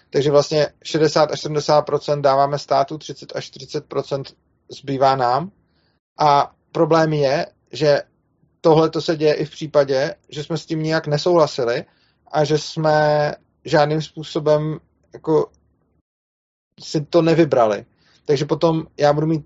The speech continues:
ten stejný podnik, kam když by přišel ten mafián, tak bychom řekli, „Tohle je špatný a nemorální, on nemá právo na mých deset procent, pokud já se nerozhodnu mu je dobrovolně dávat.“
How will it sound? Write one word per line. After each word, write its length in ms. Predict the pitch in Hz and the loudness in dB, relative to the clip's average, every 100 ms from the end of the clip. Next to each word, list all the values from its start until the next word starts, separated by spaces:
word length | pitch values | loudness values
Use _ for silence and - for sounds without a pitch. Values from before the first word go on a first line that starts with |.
| _ _ _ | _ _ _
ten 180 | 160 151 | -2 -2
stejný 380 | - 156 160 | -2 0 0
podnik, 560 | 160 135 127 151 202 - _ _ _ _ - | 2 0 0 -4 -4 -8 _ _ _ _ -2
kam 200 | 156 143 | 0 2
když 140 | 139 | 0
by 100 | 147 | -2
přišel 260 | 151 147 151 | 0 2 4
ten 100 | 147 | 4
mafián, 320 | 139 156 147 | 2 2 2
tak 100 | 143 | 0
bychom 200 | 143 151 | -4 -4
řekli, 220 | 147 156 | -2 0
„Tohle 220 | 151 143 | 2 4
je 40 | 147 | 4
špatný 360 | - 135 151 | 0 -4 -4
a 40 | 143 | -2
nemorální, 480 | 139 143 139 143 | 2 4 4 2
on 100 | 143 | -4
nemá 260 | 139 147 151 | -2 0 2
právo 280 | 143 139 135 | 2 0 -2
na 80 | 131 | -6
mých 160 | 135 | -6
deset 240 | 127 143 - | -8 -10 -10
procent, 320 | 131 - 135 | -8 -8 -10
pokud 260 | 131 131 | -12 -4
já 160 | 139 120 | 0 0
se 120 | 147 | -2
nerozhodnu 540 | 127 156 143 131 131 131 | -2 -2 -2 -4 -6 -6
mu 120 | 123 | -4
je 80 | 123 | -4
dobrovolně 520 | 120 127 127 131 131 | -2 -2 -2 -2 2
dávat.“ 360 | 117 110 127 | 2 2 -4